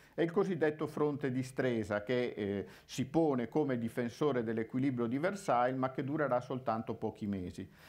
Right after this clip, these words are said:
perché Mussolini nell'ottobre del millenovecentotrentacinque decide di attaccare l'Etiopia. L'Etiopia è un, l'unico paese africano indipendente, è membro della Società delle Nazioni. Mussolini sperava di avere via libera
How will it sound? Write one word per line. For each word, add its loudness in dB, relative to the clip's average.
perché 2
Mussolini 0
nell'ottobre -2
del -2
millenovecentotrentacinque -4
decide -2
di 0
attaccare -2
l'Etiopia. -6
L'Etiopia 4
è 4
un, 0
l'unico 0
paese -2
africano -2
indipendente, -2
è 2
membro 2
della -2
Società -2
delle 0
Nazioni. 0
Mussolini 0
sperava 0
di -2
avere 0
via 0
libera 0